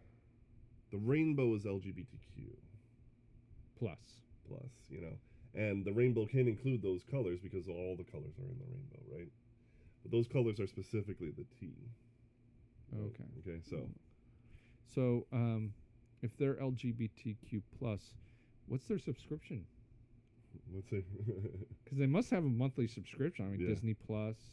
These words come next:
Speaker 2: uh, was it
Speaker 1: Discovery Plus.
Speaker 2: Yeah.
Speaker 1: I don't know. It's
Speaker 2: L G T P Q plus.
Speaker 1: probably, I mean, it's your
Speaker 2: Sorry,
Speaker 1: whole
Speaker 2: bad
Speaker 1: life.
Speaker 2: dad joke. Bad
Speaker 1: Uh,
Speaker 2: dad joke.
Speaker 1: you know what the subscription cost is? It's your whole life. Because
Speaker 2: Yeah.
Speaker 1: after, at that, after that point, once you join that community, it's,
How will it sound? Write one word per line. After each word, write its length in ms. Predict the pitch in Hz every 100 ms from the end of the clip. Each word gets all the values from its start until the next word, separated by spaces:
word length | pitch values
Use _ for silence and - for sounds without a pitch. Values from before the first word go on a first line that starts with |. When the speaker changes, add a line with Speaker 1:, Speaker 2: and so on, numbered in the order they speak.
| 101
Speaker 2:
uh, 260 | 90 90 90 - - - - -
was 100 | 110
it 40 | 98
Speaker 1:
Discovery 320 | 98 87 92 87
Plus. 340 | 92 90 90 -
Speaker 2:
Yeah. 240 | 139 117 104 104 - - - - - - - - -
Speaker 1:
I 60 | -
don't 140 | 98
know. 120 | 104 98
It's 0 |
Speaker 2:
L 40 |
G 80 | 87
T 80 | 117
P 60 | -
Q 140 | 107
plus. 100 | 98
Speaker 1:
probably, 240 | 92 107 -
I 40 | 90
mean, 400 | 98 90 98 -
it's 200 | - -
your 100 | 98
Speaker 2:
Sorry, 180 | 127 110
Speaker 1:
whole 100 | 110
Speaker 2:
bad 180 | 156 151
Speaker 1:
life. 40 |
Speaker 2:
dad 220 | 143 139
joke. 220 | 123 120 - -
Bad 240 | 160 -
Speaker 1:
Uh, 20 |
Speaker 2:
dad 220 | 143 131
joke. 180 | 110 95
Speaker 1:
you 80 | 113
know 80 | 120
what 120 | 120
the 80 | 113
subscription 560 | 117 107 110 110 110
cost 320 | 110 110 110 113
is? 180 | 113
It's 140 | 101 -
your 80 | 90
whole 160 | 95
life. 120 | 87 - - - - - - - - - - - - - - - -
Because 300 | - 95 110
Speaker 2:
Yeah. 220 | 90 85 - -
Speaker 1:
after, 220 | 104 80
at 80 | 104
that, 200 | 117 113 -
after 240 | 107 120
that 200 | 110 113
point, 160 | 127 107
once 200 | 95 -
you 80 | 113
join 220 | 117 117
that 140 | 110 -
community, 440 | 104 113 87 87 - - - -
it's, 240 | - -